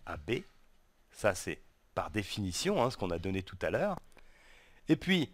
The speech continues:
le petit l ici, je peux dire que c'est le logarithme en base x, logarithme en base x de a, de petit a.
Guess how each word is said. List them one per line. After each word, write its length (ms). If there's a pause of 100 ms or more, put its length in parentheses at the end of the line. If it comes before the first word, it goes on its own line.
(220)
le 160
petit 380
l 160
ici, 480 (600)
je 100
peux 180
dire 260
que 120
c'est 180
le 100
logarithme 480
en 60
base 300
x, 560 (540)
logarithme 760
en 140
base 340
x 480 (340)
de 160 (100)
a, 200 (320)
de 60
petit 480
a. 220